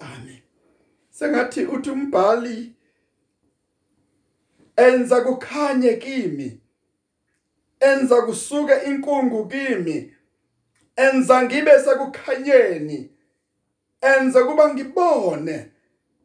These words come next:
Ngoba lapho amehlo evaleke khona kumnyama,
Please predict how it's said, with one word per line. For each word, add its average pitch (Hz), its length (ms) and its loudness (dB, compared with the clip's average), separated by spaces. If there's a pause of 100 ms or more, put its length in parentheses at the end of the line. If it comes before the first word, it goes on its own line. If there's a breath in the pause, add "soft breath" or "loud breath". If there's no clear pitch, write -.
(280)
Ngoba 254 520 4
lapho 294 380 -2
amehlo 277 420 0
evaleke 226 520 0
khona 254 260 0
kumnyama, 269 880 -4